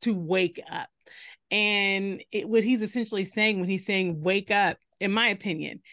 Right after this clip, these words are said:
he's saying, "Listen, let's be honest with ourselves about the things that we are doing that do not serve us.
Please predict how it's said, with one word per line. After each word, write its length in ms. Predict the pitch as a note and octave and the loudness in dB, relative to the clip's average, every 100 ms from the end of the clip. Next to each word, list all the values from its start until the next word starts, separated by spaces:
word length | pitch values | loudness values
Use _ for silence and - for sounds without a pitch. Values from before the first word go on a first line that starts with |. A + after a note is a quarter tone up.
| - - | -20 -8
he's 340 | - C4 C4 | 2 4 4
saying, 400 | C4 A#3 A3+ G#3+ | 2 2 2 2
"Listen, 380 | G#3 B3 A3 - - - - - | 2 0 0 -4 -10 -20 -18 -2
let's 280 | G3+ B3 | 0 0
be 200 | - A#3+ - | 0 -4 -2
honest 380 | G#3+ A#3+ C4+ C#4 | -2 0 2 2
with 140 | B3 | 0
ourselves 680 | G#3+ F#3+ - D#3 E3+ E3 G#3+ | 0 0 -2 -2 -2 -4 -6
about 320 | F#3 F#3 F#3 | -2 0 0
the 120 | F#3+ | -4
things 640 | F#3 - G#3+ A#3+ B3 B3+ - | -6 -4 0 2 2 2 0
that 140 | F#3+ | -2
we 160 | G3 F#3+ | 0 2
are 100 | F3 | 2
doing 440 | E3 A3 A3 G3+ | 2 2 2 0
that 240 | F3+ D#3 | 0 -2
do 180 | C#3+ A3 | 0 2
not 320 | A3 G#3+ - | 2 0 -4
serve 460 | - - G3+ A3 G#3 | -8 -2 2 2 2
us. 520 | - - - - - | -2 -6 -6 -12 -14